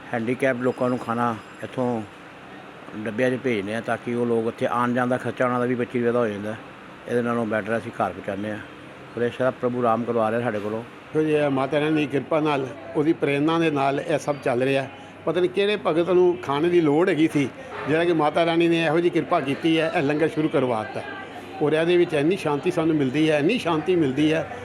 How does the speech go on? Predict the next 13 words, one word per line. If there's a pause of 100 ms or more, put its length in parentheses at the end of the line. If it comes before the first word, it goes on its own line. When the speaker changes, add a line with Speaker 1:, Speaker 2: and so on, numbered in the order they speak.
(140)
Speaker 2:
ਮੈਂ
ਤੁਹਾਨੂੰ
ਕੀ
ਦੱਸਾਂ। (320)
ਸਮ-,
ਕਮ
ਸੇ
ਕਮ (300)
ਹਜ਼ਾਰ
ਬੰਦੇ
ਦੇ
ਕਰੀਬ
ਲਗਭਗ